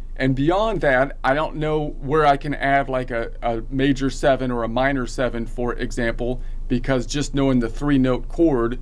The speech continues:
major or minor, only really tells me that it's got a major or minor third, uh, within it. So, so what we would like to do beyond that, the idea would be that I'm gonna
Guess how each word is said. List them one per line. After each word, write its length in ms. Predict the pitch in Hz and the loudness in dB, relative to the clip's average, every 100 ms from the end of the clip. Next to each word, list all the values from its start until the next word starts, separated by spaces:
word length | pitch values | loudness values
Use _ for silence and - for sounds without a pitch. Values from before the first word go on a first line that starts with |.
| - | -6
major 420 | 117 127 135 123 | 0 2 2 0
or 160 | 123 127 | -2 0
minor, 420 | 123 139 135 117 - | 2 2 2 -2 -4
only 260 | 147 147 | -2 -2
really 300 | 123 143 127 | -2 -2 -2
tells 420 | 117 - 170 151 | -4 0 0 0
me 260 | 135 120 123 - - - - | 0 -2 -2 -6 -8 -8 -4
that 120 | 131 | 0
it's 120 | 127 - | 0 2
got 320 | 139 131 127 | 2 2 0
a 300 | 117 113 110 - - 127 | 0 0 -2 -6 -10 -6
major 460 | 143 139 131 131 | 0 2 2 0
or 180 | 131 131 | -2 -2
minor 320 | 127 135 123 | 0 0 -2
third, 580 | 107 - 185 135 98 101 - - - - - | -4 -2 0 0 -2 -6 -8 -8 -8 -6 -2
uh, 220 | 135 113 139 | 0 0 -2
within 340 | 135 139 139 | -2 0 0
it. 200 | 117 - - - - - - | -2 -6 -10 -10 -8 -8 -8
So, 380 | - 156 139 - - | 0 2 0 -4 -10
so 240 | - - | -4 0
what 240 | 151 165 170 | 2 4 2
we 80 | 156 | 0
would 120 | 156 | 2
like 160 | 156 151 | 0 0
to 80 | |
do 160 | 143 160 135 - | -2 -2 -4 -6
beyond 480 | 143 139 165 214 190 | 0 2 4 2 2
that, 320 | 143 131 147 | 2 0 0
the 140 | - 127 | -4 -2
idea 500 | 139 131 127 131 131 | 0 -2 0 0 2
would 240 | 131 123 | 0 0
be 340 | 127 127 131 135 - - - | 0 2 0 -2 -6 -6 -6
that 280 | 120 143 143 | 0 0 2
I'm 180 | 151 147 | 0 0
gonna 240 | 147 139 | -2 -4